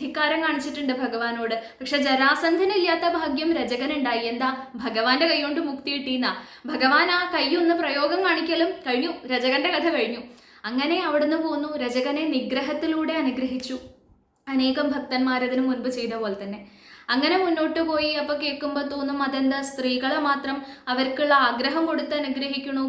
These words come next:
പുരുഷന്മാരെ നിഗ്രഹിച്ച് അനുഗ്രഹിക്കുക, അങ്ങനെയാണോ എന്ന് ചോദിച്ചാ അല്ല. ഭഗവാൻ ഭാവം മാത്രമേ നോക്കണുള്ളൂ അല്ലേ, ദേഹം നോക്കണില്ലേ. അതിനു മുൻപും പറഞ്ഞതാണ്, സ്ത്രീയാണോ പുരുഷനാണോ മനുഷ്യനാണോ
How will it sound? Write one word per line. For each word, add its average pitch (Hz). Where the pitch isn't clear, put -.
പുരുഷന്മാരെ 294
നിഗ്രഹിച്ച് 285
അനുഗ്രഹിക്കുക, 277
അങ്ങനെയാണോ 330
എന്ന് 294
ചോദിച്ചാ 269
അല്ല. 208
ഭഗവാൻ 262
ഭാവം 262
മാത്രമേ 269
നോക്കണുള്ളൂ 254
അല്ലേ, 226
ദേഹം 262
നോക്കണില്ലേ. 320
അതിനു 277
മുൻപും 294
പറഞ്ഞതാണ്, 277
സ്ത്രീയാണോ 262
പുരുഷനാണോ 269
മനുഷ്യനാണോ 269